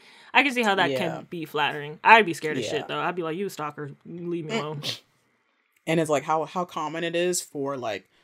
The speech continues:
Speaker 2: dark-skinned people, spec-, dark-skinned men to be like, "Ugh, like, I don't like
Speaker 1: Right.
Speaker 2: that girl." But for a white person, they'd be like, "Wow, I love your chocolate skin." Like,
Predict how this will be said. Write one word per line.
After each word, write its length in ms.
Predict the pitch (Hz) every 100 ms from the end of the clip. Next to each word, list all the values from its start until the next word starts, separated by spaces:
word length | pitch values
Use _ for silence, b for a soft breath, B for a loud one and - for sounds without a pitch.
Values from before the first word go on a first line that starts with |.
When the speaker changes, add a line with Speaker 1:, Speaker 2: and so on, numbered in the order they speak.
| _ -
Speaker 2:
dark-skinned 560 | 135 131 151 165 151 143
people, 560 | 151 143 139 135 - _ _
spec-, 360 | - 165 147 -
dark-skinned 420 | 135 143 - 143 131
men 240 | 131 147
to 100 | 147
be 140 | 139
like, 200 | 117 113 -
"Ugh, 240 | 147 131 120
like, 120 | 117
I 100 | 123
don't 100 | 131
like 100 | 180
Speaker 1:
Right. 160 | 170 139
Speaker 2:
that 140 | 117
girl." 140 | - - 139
But 260 | 139 127
for 220 | 156 139
a 180 | 104 80
white 300 | 139 143 151
person, 300 | 151 139 147
they'd 140 | 139 143
be 80 | 135
like, 180 | 120
"Wow, 280 | 151 165 160
I 100 | 147
love 240 | 147 160 160
your 120 | 147
chocolate 440 | - 151 160 170
skin." 500 | - 160 147 139 131
Like, 260 | 127 123